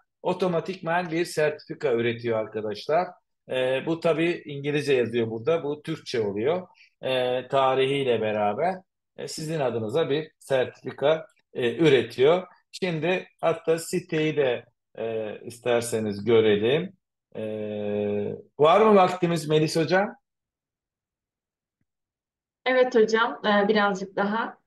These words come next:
Speaker 2: devam edebiliriz. Siz de uygun.
Speaker 1: Tamam. Şimdi ben, e, paylaşımı durdurdum sanırım.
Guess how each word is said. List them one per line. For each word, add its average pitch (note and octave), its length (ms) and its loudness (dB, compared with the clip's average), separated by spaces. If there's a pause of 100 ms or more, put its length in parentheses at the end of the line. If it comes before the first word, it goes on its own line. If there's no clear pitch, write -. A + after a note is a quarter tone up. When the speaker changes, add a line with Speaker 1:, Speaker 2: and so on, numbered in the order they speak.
Speaker 2:
devam G3+ 340 2
edebiliriz. F#3 640 0 (220)
Siz E3 180 -10
de E3 60 2
uygun. D3 240 -2
Speaker 1:
Tamam. A#2+ 440 2
Şimdi D#3 460 -2
ben, D#3 300 2 (320)
e, A#2+ 340 -2
paylaşımı C3 720 -2
durdurdum C#3 580 -2
sanırım. D3 560 -4